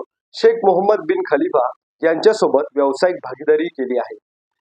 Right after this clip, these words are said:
इतकं अफाट यश मिळालं असतानाही अशोक खाडे यांच्या व्यक्तिमत्वात कुठेही गर्वाचा लवलेशही नाही किंवा अहंकार नाही. संत ज्ञानेश्वरांच्या ज्ञानेश्वरीवर त्यांचा नितांत विश्वास आहे. तर जमशेदजी टाटा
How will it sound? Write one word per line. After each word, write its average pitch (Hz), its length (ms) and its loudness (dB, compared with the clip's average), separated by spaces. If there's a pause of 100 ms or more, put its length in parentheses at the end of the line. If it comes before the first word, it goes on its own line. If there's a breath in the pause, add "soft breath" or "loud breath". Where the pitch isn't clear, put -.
(160)
इतकं 226 420 2
अफाट 233 280 2
यश 208 260 0
मिळालं 185 260 4
असतानाही 175 520 -2 (140)
अशोक 196 380 -2
खाडे 170 260 0 (160)
यांच्या 135 320 0
व्यक्तिमत्वात 139 880 -4 (380)
कुठेही 196 500 -2 (140)
गर्वाचा 147 580 2
लवलेशही 135 600 0
नाही 139 220 -2 (420)
किंवा 180 220 2 (140)
अहंकार 143 480 0
नाही. - 220 -6
संत 208 300 2
ज्ञानेश्वरांच्या 196 800 2
ज्ञानेश्वरीवर 143 840 0
त्यांचा 135 340 -2
नितांत 135 480 -6
विश्वास 117 400 -8
आहे. 107 180 -6 (520)
तर 190 300 2
जमशेदजी 196 500 0
टाटा 147 380 0